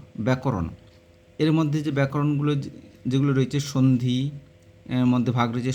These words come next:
স্বরসন্ধি, ব্যঞ্জন সন্ধি। স্বরসন্ধি থেকে আসবে তিন মার্ক, ব্যঞ্জন সন্ধি থেকে আসবে তিন মার্ক।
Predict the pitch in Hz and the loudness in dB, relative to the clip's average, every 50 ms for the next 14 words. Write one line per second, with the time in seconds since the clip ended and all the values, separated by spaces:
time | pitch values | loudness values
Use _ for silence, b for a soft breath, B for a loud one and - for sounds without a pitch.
0 | - - 127 113 123 120 - 127 123 120 127 113 110 107 107 107 110 113 104 - | -4 -4 -4 -4 -4 -2 -2 -2 0 0 0 -2 0 0 0 0 0 -2 -4 -4
1 | - 104 101 98 101 120 160 220 B B B B B B B - - 120 110 117 | -4 -4 -4 -2 -2 -4 -4 -6 B B B B B B B -10 -6 -4 -4 -2
2 | - 135 127 123 123 123 131 113 123 117 113 117 117 104 - - 101 101 104 113 | 0 2 2 2 2 -2 -4 -4 -4 -6 -4 -6 -8 -8 -8 -6 -2 0 2 2
3 | 127 143 151 - - - b b b b b b b b b _ - 87 92 90 | 2 0 -2 -6 -12 -18 b b b b b b b b b _ -8 -4 -2 -2
4 | 92 101 113 117 - - 123 120 117 127 131 - 120 110 110 95 - 98 90 90 | 0 -2 -2 -2 -2 -2 -2 -2 -2 -4 -6 -8 -8 -8 -6 -8 -8 -10 -12 -10
5 | - 101 101 101 104 117 131 147 143 143 | -8 -6 -4 -2 0 0 0 0 -2 -6